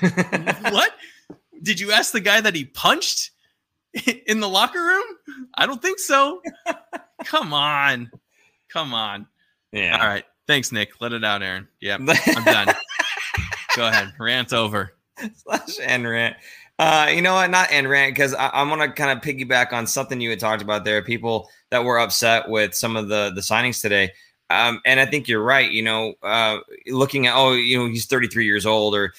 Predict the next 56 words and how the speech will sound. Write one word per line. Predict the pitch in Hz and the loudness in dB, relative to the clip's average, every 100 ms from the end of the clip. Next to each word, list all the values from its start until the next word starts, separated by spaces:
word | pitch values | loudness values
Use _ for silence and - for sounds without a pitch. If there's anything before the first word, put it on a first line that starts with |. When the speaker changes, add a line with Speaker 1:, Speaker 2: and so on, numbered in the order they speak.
| - | -14
Speaker 1:
you | - | -6
know, | 110 | 0
whatever | 107 110 | 2 2
the | 98 | -2
case | - 110 107 | -2 0 2
may | 107 | 0
be. | 110 120 - _ - | 2 0 -2 _ 0
There's | 170 208 | 0 2
not | 240 370 | 0 2
a | |
whole | 185 190 160 | 2 2 4
lot | 131 135 135 | 4 4 4
of | 113 95 - | 2 0 -4
twenty-four-year-old | 135 135 - 131 120 120 113 | -2 -2 0 2 4 2 2
superstar | - 120 127 - 120 113 | -2 -4 -4 0 2 2
stud | - - 120 110 | 0 2 2 2
U | 101 110 | 0 0
F | 110 - | 0 2
As | 107 113 95 | 2 2 0
out | 90 87 | 0 0
there. | 87 80 - _ - | -2 -2 -6 _ -4
I | 135 | 0
don't | 170 | 2
know | 165 | 2
if | 139 | 2
people | 151 139 | 0 2
understand | 139 120 - 175 370 302 | 2 2 0 0 0 2
that. | 107 110 127 - _ - | 4 2 0 -8 _ 0
Uh, | 131 | 2
usually | 131 185 190 190 | 2 2 2 2
the | 139 | 2
young | 127 151 143 | 0 -2 -2
talent | 147 143 147 139 - | -2 0 2 0 -2
is, | 120 107 - | -2 -4 -4
uh, | 113 107 | -4 0
are, | 117 113 | -2 0
they're | 113 113 | -2 -2
restricted | 107 - 156 165 117 | -2 -4 -6 -6 -6
free | - 110 104 | -2 0 0
agents, | 95 101 101 - _ | 0 -4 -6 -12 _
so | - 127 | -6 0
their | 131 | 2
rights | 127 120 127 | 4 4 4
are | 117 - | 0 2
owned | 120 123 117 107 - _ - | 2 2 0 -4 -8 _ -8
by | 117 117 117 | 0 2 2
the | 104 | 0
team, | - 147 147 120 113 117 | -2 -2 -2 -2 -4 -6
and | 117 | -6
you'd | 110 | -4
have | 117 - | -4 -4
to | - | -6
trade | - 127 131 107 | -2 0 0 -2
for | 123 135 | 0 0
that | 120 107 - | 2 0 0
player. | 107 104 95 90 | 2 4 4 0